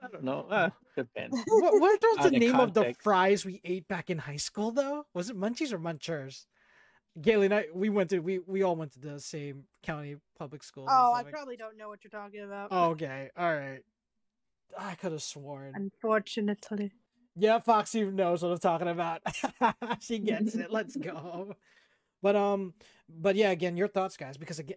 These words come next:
Speaker 2: th-, this has been a long time coming, and I'm just really appreciated that everyone was very supportive and their patience and stuff like that.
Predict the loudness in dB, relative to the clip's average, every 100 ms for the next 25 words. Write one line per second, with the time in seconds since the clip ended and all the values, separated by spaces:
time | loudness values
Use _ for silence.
0 | -8 -6 -4 -4 0 2 4 2 -2 -4
1 | -8 -8 -10 -10 -10 -6 -4 -4 -2 0
2 | 0 -2 -4 -12 -8 -8 -8 -8 -8 -6
3 | -4 -4 -6 -10 -18 _ _ -10 -8 -6
4 | -6 -6 -6 -8 -8 -6 -8 -10 -12 -12
5 | -10 -10 -12 -14 -14 -16 -14 -14 -10 -12